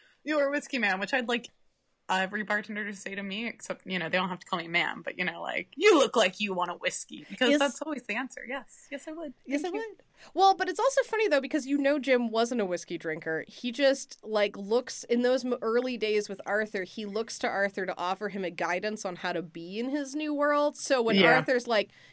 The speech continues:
Speaker 2: "You look like you want a whiskey on the rocks," he's like, "Yep, and it's also what I'm gonna drink for the rest of the movie." Ch-, uh, Arthur, um, is, however, not fully human. Um,
Speaker 1: Oh my
Speaker 2: and
Speaker 1: God, and they all, everyone treats Arthur like garbage about it.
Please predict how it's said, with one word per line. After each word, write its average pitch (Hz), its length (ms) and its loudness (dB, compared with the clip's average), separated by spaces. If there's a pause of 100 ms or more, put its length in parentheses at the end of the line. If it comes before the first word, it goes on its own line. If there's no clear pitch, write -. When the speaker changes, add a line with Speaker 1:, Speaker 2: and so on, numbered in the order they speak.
(120)
Speaker 2:
"You 440 200 6
look 240 180 4
like 233 220 2
you 269 80 -4
want 240 200 2
a 185 40 2
whiskey 285 420 2
on 339 120 4
the 370 100 2
rocks," 190 540 4
he's 214 260 -2
like, 185 260 4
"Yep, 269 300 6
and 185 120 -2
it's 175 120 -6
also 269 260 2
what 220 140 2
I'm 190 80 0
gonna 180 100 -4
drink 254 300 -2
for - 120 -10
the 185 120 -6
rest 339 500 6
of 320 80 -6
the 349 60 0
movie." 190 500 0 (400)
Ch-, - 240 2 (100)
uh, 226 300 4 (100)
Arthur, 311 720 4
um, 226 420 2
is, 240 140 0
however, 269 360 6
not 240 320 0
fully 214 340 -4
human. 240 540 -4 (1040)
Um, 226 380 4
Speaker 1:
Oh 285 60 0
my 320 100 4
Speaker 2:
and 254 80 2
Speaker 1:
God, 294 180 4
and 247 80 -6
they 247 140 2 (160)
all, 277 280 2
everyone 349 420 0
treats - 480 0
Arthur 277 360 -4
like 196 320 -4
garbage 247 460 0
about 151 320 -4
it. - 160 -12